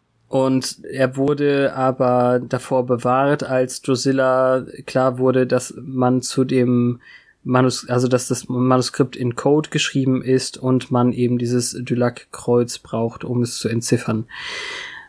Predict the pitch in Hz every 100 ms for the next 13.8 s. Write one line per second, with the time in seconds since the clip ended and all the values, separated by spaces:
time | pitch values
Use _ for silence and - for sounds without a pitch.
0 | _ _ 139 147 147 147 151 151 143 139
1 | 139 151 151 151 143 139 127 127 127 127
2 | 127 131 127 123 123 127 120 120 - -
3 | - _ _ _ 160 - 127 131 151 147
4 | - 131 151 147 139 135 143 - 147 147
5 | 147 131 - 127 131 135 120 - - 127
6 | - 151 185 190 - - - _ _ _
7 | _ - 139 135 131 131 131 135 135 139
8 | - 131 127 127 131 131 143 180 - 175
9 | 170 170 165 160 143 - - - - _
10 | _ - 135 131 - - - 196 - -
11 | 165 - 160 165 - 139 139 139 147 -
12 | 139 131 135 - - 127 135 131 127 123
13 | 120 127 127 127 120 120 120